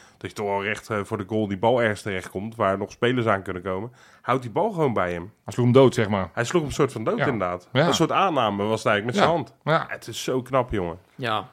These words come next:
Speaker 3: nou, absoluut. Nou ja, ik vond sowieso dat er heel erg veel uitblinkers waren.
Speaker 1: Zeker.
Speaker 3: Eh, we, we hadden donderdag een uitblinker, maar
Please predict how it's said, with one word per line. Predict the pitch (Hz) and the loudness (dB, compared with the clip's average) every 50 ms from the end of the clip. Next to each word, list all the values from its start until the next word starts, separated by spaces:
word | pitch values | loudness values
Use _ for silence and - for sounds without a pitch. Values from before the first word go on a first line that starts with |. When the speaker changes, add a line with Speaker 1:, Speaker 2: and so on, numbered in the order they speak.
| - _ - | -20 _ -16
Speaker 3:
nou, | - 104 113 104 90 | -10 -8 -6 -4 -4
absoluut. | 92 107 - - 127 113 113 107 98 - - - - - - - _ _ - | -6 -8 -8 -8 -8 -8 -8 -8 -10 -14 -20 -20 -20 -20 -20 -20 _ _ -6
Nou | 101 92 | 0 2
ja, | 92 107 - | 2 2 0
ik | 123 | -4
vond | - - 123 113 - - | -6 -6 -6 -6 -6 -2
sowieso | 107 131 113 113 104 127 127 127 | 0 0 0 2 4 4 6 6
dat | 120 113 | 4 2
er | 104 101 | 2 0
heel | 110 127 139 143 | 2 4 6 6
erg | 139 117 - | 4 2 0
veel | - 120 - | -2 -2 0
uitblinkers | - 139 143 131 127 123 117 104 95 - - | 0 -2 -2 -2 -2 -4 -4 -4 -4 -4 -4
waren. | 107 113 110 101 95 92 104 139 170 - _ _ _ | 0 0 0 0 0 -4 -6 -10 -12 -14 _ _ _
Speaker 1:
Zeker. | - - - 170 214 - - 180 160 - | -12 -8 -6 -6 -6 -6 -8 -10 -10 -8
Speaker 3:
Eh, | - - | -10 -10
we, | - 117 | -8 -8
we | 123 123 - - - - - | -8 -8 -8 -12 -8 -4 -4
hadden | 120 113 123 117 | -4 -4 -2 0
donderdag | 120 143 147 156 139 131 117 | 0 0 2 4 4 4 6
een | 127 120 | 6 6
uitblinker, | 117 117 113 104 107 110 104 104 - 117 127 139 | 6 6 6 2 0 -2 -2 -2 -2 -2 0 2
maar | 127 113 113 110 87 | 4 4 4 4 2